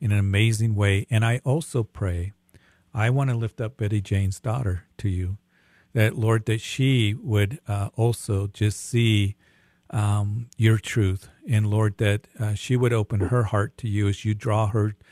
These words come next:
to yourself, Lord. So I just pray for salvation for this family in every way.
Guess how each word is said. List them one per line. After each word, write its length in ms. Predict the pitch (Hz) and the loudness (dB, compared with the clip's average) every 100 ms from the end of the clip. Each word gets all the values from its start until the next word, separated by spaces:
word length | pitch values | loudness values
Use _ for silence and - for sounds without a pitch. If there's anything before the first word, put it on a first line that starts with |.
| - _ _ _ _ | -20 _ _ _ _
to 120 | 120 | 2
yourself, 580 | 117 120 - 101 92 - | 4 2 0 -2 -2 -4
Lord. 440 | 123 107 104 110 - | -8 -6 -6 -8 -14
So 280 | - 107 104 | 0 2 2
I 100 | 110 | 2
just 240 | 117 - | -2 -2
pray 200 | 120 120 | 0 0
for 160 | - 107 | 0 -6
salvation 680 | - 110 107 110 - 117 | -2 -2 2 0 2 -4
for 160 | - 120 | -2 -2
this 220 | 117 - | -2 -4
family 440 | - 98 98 98 | -4 -2 0 0
in 120 | 98 98 | 0 0
every 260 | 101 113 | 0 0
way. 400 | 113 90 87 95 | 0 0 -2 -6